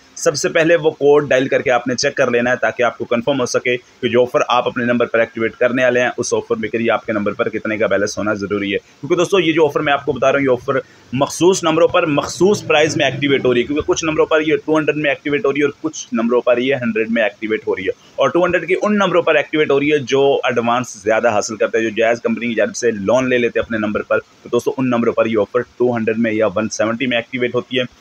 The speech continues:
जिन नंबरों पर आप jazz का advance हासिल नहीं करते, उन नंबरों पर ये offer hundred रुपये में अभी भी activate हो रही है। तो दोस्तों, इस offer को activate करने का code है और देख लेते हैं कि मेरे इस number पर ये offer कितने में activate हो रही है। तो दोस्तों, इस offer को activate करने का code है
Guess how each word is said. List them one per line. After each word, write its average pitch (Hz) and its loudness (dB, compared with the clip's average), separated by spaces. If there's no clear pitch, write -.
जिन 139 -2
नंबरों 131 0
पर 127 2
आप - -2
jazz 113 2
का 127 2
advance 113 -2
हासिल 107 -2
नहीं 107 -4
करते, 113 -2
उन 147 0
नंबरों 127 0
पर 113 2
ये 113 0
offer 113 0
hundred 113 -2
रुपये 104 -2
में 107 -2
अभी 101 -4
भी 101 -4
activate 104 -4
हो 101 0
रही 95 -4
है। 90 -2
तो 139 -4
दोस्तों, 156 0
इस 165 -2
offer 165 2
को 156 0
activate 147 -4
करने 135 0
का 123 0
code 135 0
है 131 2
और 123 2
देख 120 -2
लेते 127 -2
हैं 120 -4
कि 127 -2
मेरे 120 2
इस - -4
number 117 0
पर 110 -2
ये 110 -2
offer 107 -2
कितने 107 -6
में 117 -2
activate 104 -6
हो 98 -2
रही 95 -6
है। 92 -2
तो 120 -2
दोस्तों, 139 -2
इस 151 -2
offer 147 0
को 143 0
activate 135 -4
करने 127 0
का 120 0
code 123 0
है 120 2